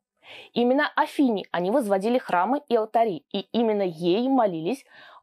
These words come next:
о неспослании победы в боях или в подвигах. Второй момент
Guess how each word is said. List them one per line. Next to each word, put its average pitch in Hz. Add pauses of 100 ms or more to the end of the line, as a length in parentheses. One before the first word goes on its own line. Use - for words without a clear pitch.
(120)
о 233
неспослании 185
победы 190
в 156
боях 160 (120)
или 160
в -
подвигах. - (280)
Второй 202
момент 285